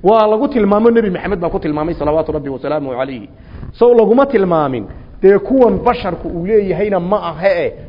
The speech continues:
waa kuwo isaga u cunama. oo laysa kamithlihi shay baad haysaa. Ilaahay wax shabahayaa ma jiro.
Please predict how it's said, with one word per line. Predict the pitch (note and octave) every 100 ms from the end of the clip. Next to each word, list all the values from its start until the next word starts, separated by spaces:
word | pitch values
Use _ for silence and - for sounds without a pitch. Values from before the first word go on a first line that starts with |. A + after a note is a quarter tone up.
| -
waa | F#3+ F#3+
kuwo | - F3 F3+
isaga | - F#3+ D#3
u | F3+
cunama. | C3 C3+ B2+ A#2 A2+ - - - -
oo | F#3
laysa | F#3+ A#3+ A#3 F#3
kamithlihi | F#3 G3+ - F3 E3+ D#3+
shay | F#3+ F#3+
baad | E3 B2+
haysaa. | A#2+ A2 G#2 - - - -
Ilaahay | G#3 A3 G#3
wax | A3 -
shabahayaa | F3 F3 E3+ D3+ C#3+
ma | E3+
jiro. | - A2+